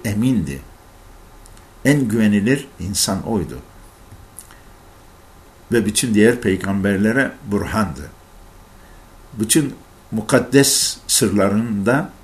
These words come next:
hazır ve ona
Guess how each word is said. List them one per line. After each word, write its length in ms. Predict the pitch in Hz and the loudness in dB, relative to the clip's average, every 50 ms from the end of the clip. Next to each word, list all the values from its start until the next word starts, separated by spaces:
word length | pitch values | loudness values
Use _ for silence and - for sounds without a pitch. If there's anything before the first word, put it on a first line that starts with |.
| - - - - - - - - - - - | -20 -20 -20 -20 -20 -20 -20 -20 -20 -20 -16
hazır 640 | - - 107 101 101 95 95 - 131 131 131 - - - - - - - - - - - - - - - - - - - - - - 101 78 78 85 | -4 0 2 2 2 2 0 0 0 -2 -2 -6 -14 -20 -20 -20 -20 -20 -20 -20 -20 -20 -20 -20 -20 -20 -20 -20 -20 -20 -20 -20 -20 -18 -14 -6 0
ve 220 | 101 107 101 - - - - - | 2 2 2 2 -2 -6 -12 -10
ona 420 | - 98 104 104 117 120 120 - | -6 -4 -4 -2 -2 -2 -2 -4